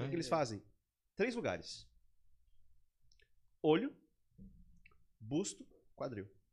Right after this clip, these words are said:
Speaker 1: Por quê? Porque com essas três medidas que a gente consegue,
Speaker 2: já
Speaker 1: o cérebro
Speaker 2: tem uma
Speaker 1: já consegue
Speaker 2: referência.
Speaker 1: captar mais ou menos se aquela fêmea ou aquele macho é atraente ou não. Então, assim, tem motivo. Ah, mas é a construção social. Beleza,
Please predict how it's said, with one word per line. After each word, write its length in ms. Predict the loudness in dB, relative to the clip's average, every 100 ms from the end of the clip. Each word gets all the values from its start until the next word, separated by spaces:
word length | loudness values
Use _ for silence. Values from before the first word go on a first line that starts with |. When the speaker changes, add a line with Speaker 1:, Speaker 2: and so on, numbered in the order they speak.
| _ -16 -14 -16 -18 -20 -20 -8
Speaker 1:
Por 160 | -6 -2
quê? 260 | -2 -2 -6 -20 -12
Porque 240 | -10 -8 -8
com 180 | -4 -4
essas 240 | -4 -6
três 240 | -2 -2
medidas 340 | -2 -6 -8 -8
que 80 | -8
a 40 |
gente 240 | -8 -10 -16 -6
consegue, 300 | 0 2 6
Speaker 2:
já 80 |
Speaker 1:
o 40 | 6
cérebro 300 | 8 8 8
Speaker 2:
tem 40 | 8
uma 80 | 8
Speaker 1:
já 60 |
consegue 140 | 8 8
Speaker 2:
referência. 180 | 8 6
Speaker 1:
captar 580 | 4 4 6 6 6 -2 -20 -20 0
mais 220 | 2 4
ou 60 | 2
menos 420 | 0 0 -4 -8
se 160 | -6 -6
aquela 260 | -2 -2
fêmea 380 | 0 -2 0 -2 -8 -8
ou 100 | -6
aquele 200 | -4 -2
macho 360 | 0 -2 -4 -12 -8
é 80 | -8
atraente 380 | -4 -6 -4
ou 60 | -6
não. 100 | -8 -12 -20 -20 -20 -18 -18 -20 -20 -20 -20 -20 -6
Então, 120 | 0 2
assim, 240 | 0 -4 -10 -2
tem 120 | 0
motivo. 320 | 2 -2 -6 -12 -20 -20 -20 -20 -20 -20 -20 -20 -20 -18 2
Ah, 260 | 4 6 4
mas 120 | 6
é 40 |
a 60 | 4
construção 320 | 4 0 0
social. 480 | -2 2 2 2 -4
Beleza, 420 | -4 -2 0 -2